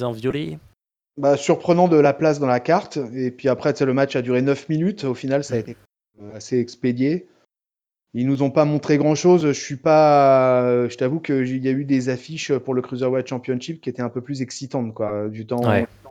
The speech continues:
Speaker 2: où on avait Ali, Alexander, euh, tu vois, Buddy Murphy. Euh, quand, du temps où Neville aussi a été champion Cruiserweight. Euh, voilà, il y a eu des périodes dans le Cruiserweight Champion-, Championship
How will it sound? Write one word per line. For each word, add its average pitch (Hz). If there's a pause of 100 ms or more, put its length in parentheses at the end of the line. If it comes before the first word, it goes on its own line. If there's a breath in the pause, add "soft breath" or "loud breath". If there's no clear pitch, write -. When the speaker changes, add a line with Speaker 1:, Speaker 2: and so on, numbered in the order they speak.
Speaker 2:
où 127
on 131
avait 123
Ali, 139
Alexander, 139
euh, 117
tu 107
vois, 123
Buddy 123
Murphy. 151 (880 loud breath)
Euh, 110
quand, 120
du 113
temps 123
où 120
Neville 127
aussi 117
a 120
été 113
champion 120
Cruiserweight. 135
Euh, 110
voilà, 120
il 120
y 120
a 113
eu 117
des 117
périodes 143
dans 127
le 120
Cruiserweight 127
Champion-, 120
Championship 123